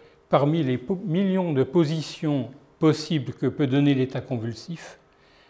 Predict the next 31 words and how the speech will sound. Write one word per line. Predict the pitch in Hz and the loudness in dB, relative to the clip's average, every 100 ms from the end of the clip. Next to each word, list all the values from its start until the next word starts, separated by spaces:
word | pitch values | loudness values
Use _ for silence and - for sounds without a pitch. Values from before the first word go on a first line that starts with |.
| _ - | _ -2
Raphaël | 135 - 165 165 | 0 4 4 6
est | 151 - | 4 0
allé | 139 139 | -2 -2
choisir | - 143 131 170 139 | 2 2 2 2 2
la | 143 | 2
seule | - 190 185 | 2 2 4
qui | 180 | 0
soit | - 160 - | -4 -4 -4
absolument | 156 - 143 151 165 | -6 -4 -2 -2 -2
impossible. | 156 156 143 - 110 | -4 -4 -8 -8 -12
Fin | - 151 | -8 -10
de | |
citation. | 135 143 143 131 - 120 _ _ - - 240 196 - - _ - - _ - | -8 -10 -10 -10 -14 -20 _ _ -20 -20 -18 -18 -20 -20 _ -20 -20 _ -8
Donc | 123 | -4
vous | 120 | 0
voyez, | 139 160 | 2 2
parfois, | 170 147 - - 143 165 139 - _ _ _ _ _ _ _ _ _ _ - - - _ - | 2 -2 -4 -2 -2 -2 -10 -20 _ _ _ _ _ _ _ _ _ _ -20 -20 -20 _ -10
l'artiste | 151 135 - 165 - | -4 -2 -2 -6 -4
peut, | 139 - - - | -4 -4 -10 -10
peut | 131 | -6
s'être | - 104 | -4 -4
trompé | - 135 - 160 | -2 -2 2 4
ou | 143 | 6
avoir | 131 131 127 | 6 6 4
ignoré | 127 131 143 | 4 4 2
tout | 139 | 0
simplement, | 123 117 - 131 143 113 110 - _ _ _ _ _ _ _ | -8 -8 -4 -4 -2 -4 -10 -16 _ _ _ _ _ _ _
euh, | - | -16
euh, | - - _ _ _ _ _ _ _ _ - - _ _ _ _ _ _ - | -16 -20 _ _ _ _ _ _ _ _ -20 -20 _ _ _ _ _ _ -2
et, | 156 156 156 | 6 8 8
euh, | 135 127 120 113 - | 8 6 4 -2 -8